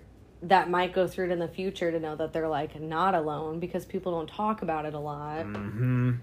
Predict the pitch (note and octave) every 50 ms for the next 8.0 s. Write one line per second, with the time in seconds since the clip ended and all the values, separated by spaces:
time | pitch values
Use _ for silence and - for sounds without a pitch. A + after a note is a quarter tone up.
0 | - - - E4+ F4+ F4 E4 C#4+ - - - D4 C#4 C4 A#3 A3 G#3 G3+ G3+ G#3
1 | G#3+ G#3 G#3 G3 G3 - G3+ F#3+ F#3 F3 - F3+ E3+ - - - - F3 E3 F3
2 | E3+ E3+ E3 - E3+ E3 E3 E3 D#3 - D#3+ D#3 D#3+ D#3+ D#3 D#3 D3+ - D#3+ D#3
3 | D#3 E3 E3+ F3 E3+ F3+ E3+ E3+ - - D#3+ D3+ D3 D3+ D3 C3+ B2+ C#3 D3 D#3
4 | C#3 - - D#3 D3 D3+ - - - D3+ C#3+ C#3+ D3 D#3 D3+ - - - - -
5 | - - F#3+ - - - - - G3+ G3 G3 G3 F#3 F3+ F3 F3+ F#3 F3+ F3 E3
6 | D#3+ - - F#3+ F#3 F3+ E3+ E3 E3 D#3+ E3+ E3+ E3 E3 E3 D#3+ - E3 D#3 C#3+
7 | - - E3+ D#3 E3 E3+ E3 D#3 - - D#3+ D#3 D#3 D#3 D#3 D#3 D#3+ E3 E3 E3+